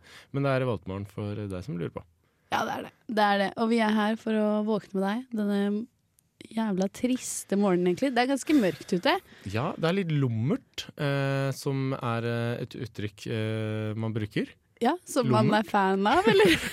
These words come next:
Speaker 1: <laughs> Jeg er veldig fan av lummert. Det er, eh, på en måte den, eh, det er den, det er klamt, eh, men ikke så klamt at det blir ubehagelig, hvis
Speaker 2: Ja, ja, ja.
Speaker 1: det gir noen mening.
Speaker 2: Og det er kaldt, men ikke så kaldt at det blir ubehagelig.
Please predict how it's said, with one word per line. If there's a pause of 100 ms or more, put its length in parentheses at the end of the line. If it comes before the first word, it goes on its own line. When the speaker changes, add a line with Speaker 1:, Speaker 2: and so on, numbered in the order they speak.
(200)
Speaker 1:
<laughs>
Jeg
er
veldig
fan
av
lummert.
Det
er,
eh,
på
en
måte
den,
eh,
det
er
den, (480)
det
er
klamt, (220)
eh, (880)
men
ikke
så
klamt
at
det
blir
ubehagelig,
hvis (380)
Speaker 2:
Ja,
ja,
ja.
Speaker 1:
det
gir
noen
mening.
Speaker 2:
Og
det
er (160)
kaldt,
men
ikke
så
kaldt
at
det
blir
ubehagelig.